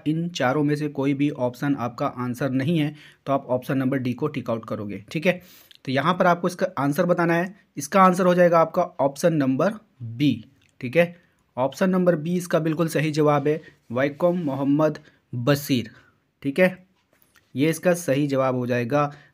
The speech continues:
The Snake and the Mirror का जो लेखक है वो कौन है, वाइकोम मोहम्मद बशीर। ठीक है भाई, समझ में आ गया। चलो, अब इसका यहाँ पर हम आपको ट्रिक बता देते हैं कि यहाँ पे देखो मिरर है। ठीक है, यहाँ पे ध्यान से देखना, यहाँ पे मिरर है।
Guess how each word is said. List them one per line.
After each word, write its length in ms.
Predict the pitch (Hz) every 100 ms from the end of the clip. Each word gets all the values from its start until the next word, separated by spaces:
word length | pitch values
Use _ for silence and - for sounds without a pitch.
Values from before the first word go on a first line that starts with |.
| -
The 140 | 120
Snake 460 | 120 117 143 170 170 - 123
and 180 | 120
the 220 | 123 120 120
Mirror 320 | 139 151 143
का 160 | 131
जो 340 | 117 117 113 113 - _ -
लेखक 380 | 120 147 147 156 -
है 160 | 110 - _ _ _ -
वो 60 |
कौन 200 | 117 160
है, 260 | 165 175 - _ -
वाइकोम 280 | 120 139 156
मोहम्मद 560 | 135 127 131 160 190 - _ _ -
बशीर। 460 | 117 113 - 101 - _ _ _ _ _
ठीक 140 | 113
है 60 | 156
भाई, 220 | 175 - - _ _ _ _ _ -
समझ 300 | - 131 147
में 100 | 160
आ 80 |
गया। 260 | 160 175 185 - _ _ _ _ _ _ - - _
चलो, 240 | - 107 - - - _
अब 120 | 127 131
इसका 260 | 127 196
यहाँ 220 | 180 170
पर 120 | 180 175
हम 160 | 175
आपको 220 | 175 175
ट्रिक 280 | 180 143 156
बता 220 | 160 156
देते 240 | 151 147 151
हैं 120 | 160
कि 100 | 156
यहाँ 180 | 127 147
पे 100 | 151
देखो 220 | 147 156
मिरर 400 | 139 123 127 156
है। 240 | 156 175 - _ _ -
ठीक 140 | 127
है, 140 | 175 147
यहाँ 160 | 127
पे 100 | 139
ध्यान 200 | 139 139
से 80 | 143
देखना, 220 | 147 156
यहाँ 180 | 143 123
पे 120 | 127
मिरर 380 | 135 120 123 151
है। 200 | 165 190